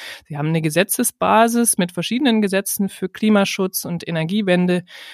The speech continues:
geschaffen, für die Verkehrswende und obendrauf noch alles Mögliche an, ähm, sehr wichtiger Regulierung auch gesetzt, um da eine Klimatransformation voranzutreiben. Also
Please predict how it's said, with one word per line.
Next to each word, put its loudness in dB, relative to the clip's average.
geschaffen, -6
für -12
die -6
Verkehrswende 2
und -2
obendrauf 2
noch -2
alles -2
Mögliche -2
an, -2
ähm, -4
sehr -2
wichtiger -2
Regulierung 2
auch -6
gesetzt, -6
um -4
da 4
eine 0
Klimatransformation -2
voranzutreiben. -6
Also 0